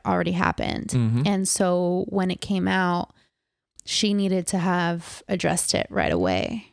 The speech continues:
Speaker 2: It, it should have been right away. It should have been
Speaker 1: Yeah.
Speaker 2: right away. Um, you know, I'll take late. It's unfortunate, but
Speaker 1: Yeah.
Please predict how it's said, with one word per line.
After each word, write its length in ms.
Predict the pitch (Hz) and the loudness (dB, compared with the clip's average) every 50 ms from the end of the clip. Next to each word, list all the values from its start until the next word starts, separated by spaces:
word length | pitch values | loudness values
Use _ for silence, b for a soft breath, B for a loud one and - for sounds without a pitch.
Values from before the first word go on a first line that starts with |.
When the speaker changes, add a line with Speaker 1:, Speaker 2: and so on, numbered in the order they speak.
| _ _ - | _ _ -2
Speaker 2:
It, 220 | 110 113 110 104 - | 0 0 0 0 0
it 120 | - 107 101 | 0 0 0
should 220 | - - 101 98 | 0 0 0 0
have 80 | 98 90 | 0 0
been 140 | 92 90 90 | 0 0 0
right 160 | 90 78 - | 0 0 -2
away. 200 | - - - - - - - - _ | -4 -6 -6 -8 -8 -10 -14 -10 _
It 80 | - 110 | -2 0
should 120 | 104 101 | 2 4
have 100 | 95 98 | 4 4
been 120 | 95 101 101 | 4 4 4
Speaker 1:
Yeah. 60 | 98 | 2
Speaker 2:
right 100 | 98 95 | 2 2
away. 360 | 92 92 95 95 95 98 92 - | 2 2 2 2 2 0 0 -2
Um, 540 | - 98 101 95 92 87 71 60 60 - - - _ _ - | 0 0 2 2 2 0 -2 -4 -6 -10 -12 -14 _ _ -4
you 140 | 113 113 104 | -2 0 0
know, 180 | 98 - - - | 0 0 0 0
I'll 180 | - 147 175 165 | 0 0 0 -2
take 560 | - - - - - - 90 90 98 104 - - - - _ _ _ _ _ _ - - | -6 -10 -12 -10 -6 -2 0 0 0 -2 -4 -8 -18 -20 _ _ _ _ _ _ -10 -4
late. 540 | 90 90 85 90 101 107 110 - - - - _ _ _ _ _ _ _ _ _ _ _ _ _ _ _ _ _ _ | -2 0 0 0 0 -2 -4 -6 -10 -14 -14 _ _ _ _ _ _ _ _ _ _ _ _ _ _ _ _ _ _
It's 220 | - 107 101 - - | -4 -4 -2 -2 0
unfortunate, 880 | 104 98 92 - - 92 85 95 - - 123 120 - - 113 107 - | -2 -2 -2 -2 -2 -2 -2 -2 -2 -2 -2 -2 -2 -4 -8 -6 0
but 180 | - 120 101 - - | 2 2 2 2 2
Speaker 1:
Yeah. 160 | - 180 185 | 0 -2 -4